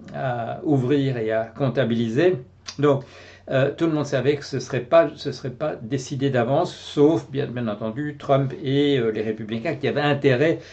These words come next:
à ce qu'on oublie le vote par correspondance dont on savait qu'il était, euh, qu'il était massivement, euh, massivement démocrate.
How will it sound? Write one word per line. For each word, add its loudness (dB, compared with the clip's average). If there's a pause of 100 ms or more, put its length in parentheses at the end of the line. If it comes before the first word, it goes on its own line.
(200)
à -2
ce -8
qu'on 4
oublie 6
le 6
vote -2
par -4
correspondance -4
dont -4
on -12
savait -6
qu'il -10
était, -10
euh, -6
qu'il -12
était -8
massivement, -2
euh, -2 (1300)
massivement 0
démocrate. 0